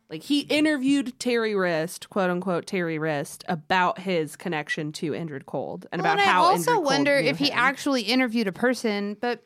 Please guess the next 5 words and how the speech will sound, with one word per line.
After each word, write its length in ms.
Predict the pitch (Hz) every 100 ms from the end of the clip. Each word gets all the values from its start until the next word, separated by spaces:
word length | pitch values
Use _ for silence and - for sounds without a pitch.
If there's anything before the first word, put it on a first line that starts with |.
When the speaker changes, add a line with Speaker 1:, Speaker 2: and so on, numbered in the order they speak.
| 214
Speaker 2:
because 500 | 254 - 254 277 262
of 160 | 233
the 120 | 226
stigma 920 | 220 - - 220 240 220 214 196 190 185 _ _ _ _ _
that 260 | - 226 -